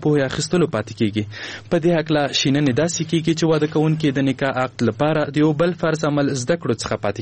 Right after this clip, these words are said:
کېږي. نو نن د دوی د زده کړو په بهیر، ګټو او لازمتوب له محترم میلمه سره بحث لرو.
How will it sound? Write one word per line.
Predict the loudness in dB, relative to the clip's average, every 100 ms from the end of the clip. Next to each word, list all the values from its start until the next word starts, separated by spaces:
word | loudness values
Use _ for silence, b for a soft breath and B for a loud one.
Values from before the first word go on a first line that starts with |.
| -4
کېږي. | -2 -2 -4 B B B 0
نو | 2
نن | 2 2 0
د | 0 2
دوی | 2
د | 2
زده | 0 0 0
کړو | -2 0
په |
بهیر، | 0 2 2 0 -2 0
ګټو | -2 2 0 2
او | 0
لازمتوب | 0 0 0 0 -2 0
له | 0 0
محترم | 0 0 -2
میلمه | 0 2 2
سره | 0 0 0
بحث | 0 -2 0
لرو. | 0